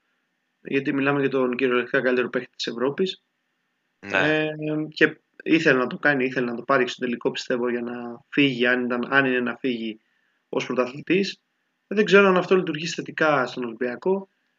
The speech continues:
Speaker 1: και ο Βούλγαρος αποφασίσει να μείνει για να κατακτήσει μια Ευρωλίγκα με τον Ολυμπιακό και μετά να φύγει την επόμενη σεζόν, αλλά εκεί ίσως δεν ξέρω αν αυτό θα αρέσει στην ομάδα του Σακραμέντο. Μένει να δούμε.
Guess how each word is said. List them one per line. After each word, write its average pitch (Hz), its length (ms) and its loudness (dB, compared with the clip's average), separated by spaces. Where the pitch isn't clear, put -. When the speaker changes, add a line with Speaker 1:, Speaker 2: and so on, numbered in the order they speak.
Speaker 1:
και 170 180 6
ο 165 140 8
Βούλγαρος 165 460 2
αποφασίσει 147 460 -4
να 139 100 2
μείνει 143 260 0
για 127 100 0
να 120 80 -2
κατακτήσει 120 460 -4
μια 131 140 4
Ευρωλίγκα 123 560 -2
με 131 60 -2
τον 127 80 -6
Ολυμπιακό 120 440 -6
και 139 140 -4
μετά 135 280 -4
να 127 500 -6
φύγει 127 180 -4
την 120 120 -6
επόμενη 123 320 -4
σεζόν, 139 260 -6
αλλά 139 160 0
εκεί 127 200 -4
ίσως 139 300 -6
δεν 139 320 2
ξέρω 147 320 4
αν 135 220 0
αυτό 127 380 -4
θα 127 260 -8
αρέσει 127 360 -2
στην - 200 -12
ομάδα 120 340 -6
του 117 200 -8
Σακραμέντο. 127 600 -6
Μένει 170 300 -2
να 147 180 -4
δούμε. 170 420 -4